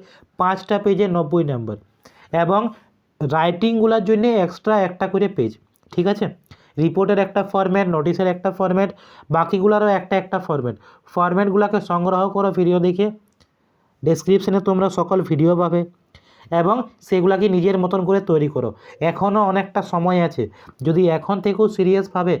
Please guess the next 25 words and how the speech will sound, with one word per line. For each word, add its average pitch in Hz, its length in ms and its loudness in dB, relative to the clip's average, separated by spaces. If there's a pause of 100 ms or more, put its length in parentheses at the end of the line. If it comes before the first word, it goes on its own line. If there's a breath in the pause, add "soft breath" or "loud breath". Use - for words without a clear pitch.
(440)
তোমরা 170 260 0 (440 loud breath)
ভাবো 170 300 0
যে 160 220 0
আমি 175 120 0
না 185 180 0
সেভেন্টি, 180 460 -2 (120)
এইটটি 180 260 0
প্লাস 185 280 0 (120)
নাম্বার 175 320 0
পাবো, 147 180 0 (480 soft breath)
তাহলে 180 320 2 (400 loud breath)
এখনও 202 320 -2
নাম্বারটা 175 460 -2
পেতে 143 200 -4
পারো, 104 200 -8 (540)
ঠিক 175 180 0
আছে? 185 140 -2 (580 soft breath)
আজকের 170 460 0
ভিডিও 196 300 4
এইখানেই 170 480 0
শেষ 185 200 0
করছি। 190 280 0 (340 loud breath)
আশা 156 280 0
করছি 196 260 -2
তোমাদের 180 340 0